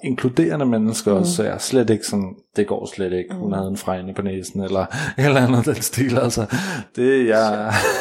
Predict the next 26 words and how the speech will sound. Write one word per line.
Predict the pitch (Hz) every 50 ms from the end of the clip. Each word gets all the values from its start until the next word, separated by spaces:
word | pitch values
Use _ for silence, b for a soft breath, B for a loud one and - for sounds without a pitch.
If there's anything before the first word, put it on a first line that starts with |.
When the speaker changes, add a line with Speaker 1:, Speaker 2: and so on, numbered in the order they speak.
| - 160 120
Speaker 1:
<laughs> | - 143 - - 127 185 190 185 165 135 - -
jeg | 131 117 113
er | 104
ret | 110 123 131 131
villig | 139 143 147 147
til | 139 - 117
at | 110 104 101
gå | - 107
på | 101 107 104
kompromis, | - - 110 104 - - 120 131 147 147
Speaker 2:
Ja. | 220 220
Speaker 1:
synes | 208 202 196
jeg | - 120
selv. | - 139 127 - - -
Men | 139 131 131 135 143 165 170 165 156 B B B B B B B -
der | 120
er | 120 123 131
bare | - 143 151 156
nogle, | 156 151 143 143 - - _ - - - - _ - _ _ _ _ -
man | 156 147 135 123
føler | - - - 170 160 151 147
noget, | 135 123 101 92 95 104 117 139
ikke? | 160 - -
Altså | 131 117 107 -
over | 123 113 104 104 104
tid, | - - - 123 113